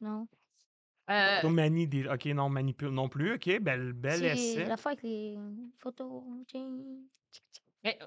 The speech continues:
Speaker 2: aujourd'hui, ça me fait plaisir de vous apprendre quelque chose de vraiment important, là, que, tu sais, à partir de demain, vous allez pouvoir discuter avec tous vos amis, là, parce que vous allez vous sentir vraiment énormément cultivé. Alors, ça va comme suit. Euh, la potomanie, en fait, c'est, euh, c'est ca-, caractérisé par un, un besoin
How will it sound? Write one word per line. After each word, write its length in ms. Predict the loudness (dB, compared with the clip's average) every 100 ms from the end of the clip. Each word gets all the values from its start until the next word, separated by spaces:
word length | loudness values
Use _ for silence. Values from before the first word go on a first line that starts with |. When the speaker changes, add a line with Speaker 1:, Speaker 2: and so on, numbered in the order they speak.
| _
Speaker 2:
aujourd'hui, 280 | -4 -2 -2 -4
ça 160 | -2 -2
me 40 |
fait 120 | -2
plaisir 280 | -2 2 2
de 80 | 2
vous 100 | 2
apprendre 300 | 2 0 -2
quelque 140 | -4 -4
chose 160 | -2
de 100 | -2
vraiment 480 | -4 -2 0 2 2 2
important, 600 | -2 0 -2 -2 -2 0
là, 120 | -2
que, 80 | -4
tu 40 |
sais, 40 | -4
à 40 |
partir 240 | -6 -6 -8
de 80 | -2
demain, 320 | -2 -2 -2
vous 80 | -2
allez 140 | -4
pouvoir 260 | -4 -4 -2
discuter 320 | -8 -6 -2
avec 220 | -2 -4
tous 120 | -8
vos 240 | -8 -8 -6
amis, 320 | -6 -6 -6
là, 120 | -6
parce 100 | -6
que 60 | -8
vous 100 | -4
allez 140 | -6
vous 80 | -6
sentir 580 | -4 -4 -4 -4 -4 -6
vraiment 420 | -4 0 0 0 -4 _ _
énormément 640 | -4 -2 -2 -4 0 0 0
cultivé. 500 | -8 -12 -4 -4 -4 _ -20 _ _ 2
Alors, 180 | 4
ça 100 | 4
va 120 | 0 0
comme 180 | -2
suit. 300 | -4 -6 -8 -8 _ _ _ 0
Euh, 260 | 4 6 4
la 140 | 2 0
potomanie, 520 | 0 0 -2 -4 0 0
en 40 |
fait, 220 | 0 -6
c'est, 480 | 0 0 2 4 4
euh, 20 |
c'est 120 | 2
ca-, 260 | -2 -4 -8
caractérisé 540 | -6 -6 -6 -6 -6 0
par 180 | 2
un, 120 | 2 0
un 140 | 0
besoin 260 | 0 -2